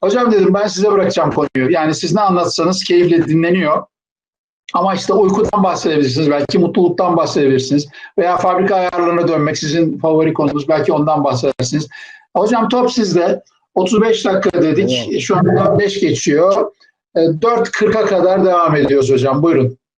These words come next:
Speaker 2: Güzel. E, teşekkür ediyorum öncelikle davetiniz için. Herkese selamlar, merhabalar. Az önce, benden önce hemen, e, Figen Üvez konuştuğu için tam da yerine denk geldi.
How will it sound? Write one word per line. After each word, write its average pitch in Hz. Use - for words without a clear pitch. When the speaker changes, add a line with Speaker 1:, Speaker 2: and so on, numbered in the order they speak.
Speaker 2:
Güzel. 101
E, 135
teşekkür 135
ediyorum 127
öncelikle 117
davetiniz 113
için. 131
Herkese 117
selamlar, 110
merhabalar. 110
Az 139
önce, 135
benden 131
önce 123
hemen, 131
e, 113
Figen 120
Üvez 127
konuştuğu 123
için 143
tam 131
da 135
yerine 123
denk 110
geldi. 120